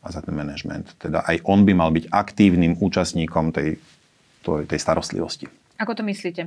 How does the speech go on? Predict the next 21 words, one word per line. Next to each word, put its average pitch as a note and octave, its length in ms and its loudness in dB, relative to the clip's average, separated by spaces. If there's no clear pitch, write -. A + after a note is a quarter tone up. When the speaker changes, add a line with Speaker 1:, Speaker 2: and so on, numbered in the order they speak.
Speaker 2:
Nejaká G3 320 -2
osveta, C4 400 -4
keď G#3 160 -6
budeš G3+ 320 -6
Speaker 1:
Nielen F#3 240 6
Speaker 2:
robiť D3 160 4
Speaker 1:
osveta, A#2 240 4
Speaker 2:
toto, G2+ 80 6
Speaker 1:
ale G#2+ 80 6
Speaker 2:
tak G#2+ 80 4
Speaker 1:
mot-, C3 160 2
Speaker 2:
bude G#2 180 -6
Speaker 1:
a, G#2+ 60 -2
Speaker 2:
mať C3 160 6
Speaker 1:
tak, - 0 -
tak, C#3+ 320 2
Speaker 2:
príjemné G#2 80 4
Speaker 1:
motivácia, A2+ 560 4
Speaker 2:
problémy? - 80 0
Speaker 1:
motivácia, F#2+ 560 4
áno. B2 140 4